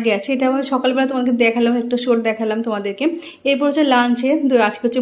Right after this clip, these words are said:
মহা চতুর্থী, আজকে আমাদের হচ্ছে বিরিয়ানি দেখো আর গাছের কুল লঙ্কা। তো এগুলো দিয়ে আজকে আমাদের দুপুরে লাঞ্চটা শুরু করেছি। তো চলো খাওয়া দাওয়া করে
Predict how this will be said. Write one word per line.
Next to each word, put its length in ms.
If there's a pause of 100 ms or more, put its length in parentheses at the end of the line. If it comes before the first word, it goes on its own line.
মহা 140 (100)
চতুর্থী, 460 (480)
আজকে 240
আমাদের 160
হচ্ছে 160 (180)
বিরিয়ানি 360 (100)
দেখো 240 (200)
আর 80 (140)
গাছের 360
কুল 140 (120)
লঙ্কা। 260 (360)
তো 40 (100)
এগুলো 300
দিয়ে 180
আজকে 240
আমাদের 300 (440)
দুপুরে 360
লাঞ্চটা 360 (520)
শুরু 220
করেছি। 300 (360)
তো 140
চলো 240
খাওয়া 240
দাওয়া 180
করে 140